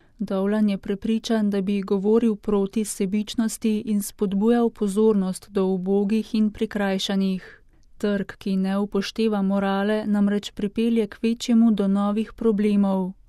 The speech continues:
Te vrednote pa je potrebno začeti udejanjati. Cerkev se ne sme utruditi opozarjati na načela, na katerih mora biti utemeljeno zdravo gospodarstvo,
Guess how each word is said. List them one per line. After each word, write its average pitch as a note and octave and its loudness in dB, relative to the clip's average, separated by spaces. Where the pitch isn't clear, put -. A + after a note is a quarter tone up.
Te B3 0
vrednote G#3 0
pa G#3 -4
je G3+ -2
potrebno G#3+ 0
začeti A3+ -2
udejanjati. G3+ 0
Cerkev G#3 -2
se G#3+ -2
ne G3+ 2
sme A#3 6
utruditi G#3 0
opozarjati G3 -2
na F#3+ 2
načela, G3 -2
na F#3+ -2
katerih G3+ -4
mora G#3 2
biti A3 -2
utemeljeno G3+ 0
zdravo G3+ -2
gospodarstvo, G3 -4